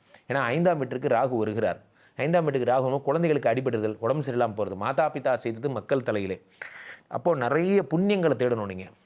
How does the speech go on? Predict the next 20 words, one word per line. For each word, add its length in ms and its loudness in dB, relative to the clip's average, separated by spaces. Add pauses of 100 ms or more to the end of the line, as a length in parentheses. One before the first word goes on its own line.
(160)
துலாம் 260 2
ராசிக்காரர்கள் 540 -2 (320)
குழந்தையோட 460 2
நீங்க 260 -4
சே-, 200 -18
சேர்ந்து, 500 -2 (100)
ஆ, 140 0
திருக்கு-, 680 -6
ஆ, 40 -6
திரு-, 400 -2 (120)
திருப்பாம்புபுரம் 640 -2
போயிட்டு 280 -4
வர்றது, 260 -6 (640)
அதே 180 0
மாதிரி 240 -2
திருநாகேஸ்வரம் 640 -2
போறது 240 -4
போன்ற 300 -4
விஷயங்கள்லாம் 480 -6
ஏற்படும். 320 -6